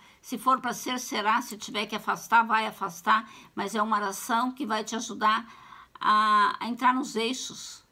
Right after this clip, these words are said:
a ter um equilíbrio, que vai te trazer o que tem de bom e separar o que não é bom. Separar o trigo do joio,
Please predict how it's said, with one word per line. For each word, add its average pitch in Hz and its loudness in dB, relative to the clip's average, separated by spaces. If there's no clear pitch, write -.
a 220 -2
ter 226 -4
um 233 -4
equilíbrio, 226 -6
que 226 -10
vai 214 0
te - -8
trazer 226 -2
o 226 -4
que 220 -4
tem 226 -4
de 208 -2
bom 214 -2
e 240 -10
separar 220 2
o 208 -2
que 220 -8
não 226 -2
é 196 -4
bom. 165 -10
Separar 214 -2
o 202 -8
trigo 208 -6
do 190 -10
joio, 175 -8